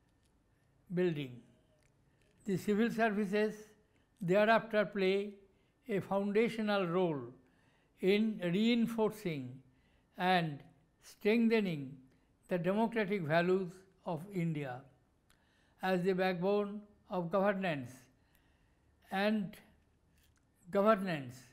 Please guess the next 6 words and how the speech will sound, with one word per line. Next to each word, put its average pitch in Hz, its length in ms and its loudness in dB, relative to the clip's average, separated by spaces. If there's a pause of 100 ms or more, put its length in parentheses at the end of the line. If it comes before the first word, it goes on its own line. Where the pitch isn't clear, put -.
(580)
the 180 120 2
civil 202 320 2
servants 214 600 0 (720)
assist 196 460 -2 (580)
the 185 140 2
government 196 720 0